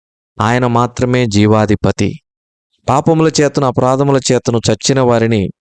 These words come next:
బ్రతికించటానికి ఈ లోకములోనికి వచ్చిన రక్షకుడు యేసుక్రీస్తు ప్రభువారు. కాబట్టి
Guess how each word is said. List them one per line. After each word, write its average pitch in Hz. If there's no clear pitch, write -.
బ్రతికించటానికి 123
ఈ 107
లోకములోనికి 127
వచ్చిన 107
రక్షకుడు 104
యేసుక్రీస్తు 117
ప్రభువారు. 101
కాబట్టి 147